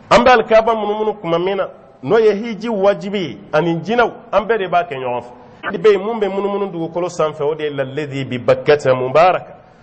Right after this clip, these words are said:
O so nin filɛ nin, hali n'a ma diya e ye, a bila i kunna, a ka d'a la i ka tɛmɛ dugukolo so bɛɛ lajɛlen kan.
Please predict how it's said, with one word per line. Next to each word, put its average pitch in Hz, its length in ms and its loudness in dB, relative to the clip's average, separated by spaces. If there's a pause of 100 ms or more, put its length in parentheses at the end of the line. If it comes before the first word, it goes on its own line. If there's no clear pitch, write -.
(200)
O 180 80 4
so 302 240 2
nin 254 180 2
filɛ 208 240 0
nin, 135 120 -8 (100)
hali 277 260 2
n'a 233 140 4
ma 208 160 0
diya 196 340 -2
e 214 120 2
ye, 147 340 -4
a 156 80 2
bila 165 240 -4
i 208 80 -8
kunna, 175 220 0
a 151 40 -2
ka 170 140 -4
d'a 175 160 -2
la 175 120 -4
i 175 100 -6
ka 170 80 -6
tɛmɛ 143 260 -6
dugukolo 135 340 -6
so 135 160 -6
bɛɛ 117 140 0
lajɛlen 98 340 -2
kan. - 120 -20